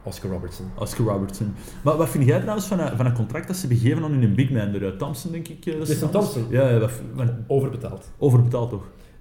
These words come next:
Speaker 1: Ik vind van wel, voor wat Thompson brengt, maar langs de andere kant, je wist dat dat ging gebeuren. Wie is de agent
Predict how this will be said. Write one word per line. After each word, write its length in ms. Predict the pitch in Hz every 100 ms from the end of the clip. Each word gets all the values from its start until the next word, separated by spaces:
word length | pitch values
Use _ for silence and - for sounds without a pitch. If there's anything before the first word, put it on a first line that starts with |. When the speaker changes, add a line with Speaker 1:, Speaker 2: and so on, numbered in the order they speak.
| - -
Speaker 1:
Ik 160 | 180
vind 160 | 214 180
van 120 | 123
wel, 200 | 170 160
voor 160 | 143 135
wat 260 | 127 - -
Thompson 340 | 143 120 120
brengt, 360 | 123 156 - 120
maar 240 | 120 123
langs 160 | 120 120
de 60 |
andere 200 | 135 139
kant, 240 | 156 160 -
je 100 | 123
wist 160 | 180
dat 80 | 180
dat 160 | 180 -
ging 180 | 131 117
gebeuren. 360 | 107 143 107 - -
Wie 140 | 117 139
is 100 | 120
de 220 | 131 135
agent 280 | 123 113